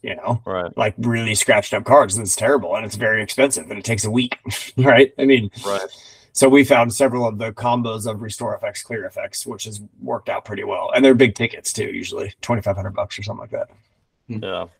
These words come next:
Speaker 1: You know? Uh, man, what else we got?
Speaker 2: Man. Let's see.
Speaker 1: Early for me. So, uh, Ryan, I would say,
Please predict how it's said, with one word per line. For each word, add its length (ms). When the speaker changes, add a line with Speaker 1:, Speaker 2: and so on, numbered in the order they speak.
Speaker 1:
You 100
know? 140
Uh, 500
man, 220
what 100
else 160
we 60
got? 240
Speaker 2:
Man. 520
Let's 320
see. 320
Speaker 1:
Early 300
for 160
me. 280
So, 420
uh, 320
Ryan, 340
I 140
would 180
say, 320